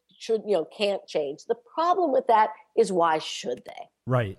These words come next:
Speaker 1: So
Speaker 2: right.
Speaker 1: what we need to say back to those people is, it's not just that this is bad science and bad therapy. It's that it's unethical. Why do we want people? Because,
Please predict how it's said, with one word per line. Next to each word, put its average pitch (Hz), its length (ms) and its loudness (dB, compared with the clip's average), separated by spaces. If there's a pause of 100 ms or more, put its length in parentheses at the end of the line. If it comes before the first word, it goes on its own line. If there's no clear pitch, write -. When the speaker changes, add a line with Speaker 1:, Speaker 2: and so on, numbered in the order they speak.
Speaker 1:
So 107 140 2
Speaker 2:
right. 220 80 2
Speaker 1:
what 269 200 4
we 311 140 -4
need 254 280 -8
to 214 100 -6
say 240 240 0
back 202 460 0
to 220 60 -6
those 170 240 0
people 175 380 -2
is, 160 220 2 (320)
it's 302 240 -2
not 277 500 0
just 180 400 2 (220)
that 170 280 0
this 202 200 2
is 175 140 -4
bad 165 420 2
science 135 800 -4
and 156 220 -6
bad 156 300 0 (100)
therapy. 143 460 -2 (360)
It's 277 220 -2
that 233 220 2
it's 208 200 -2 (160)
unethical. 180 920 -2 (200)
Why 285 460 2
do 294 100 -4
we 214 160 -4
want 226 380 -2
people? - 260 -6
Because, 269 300 0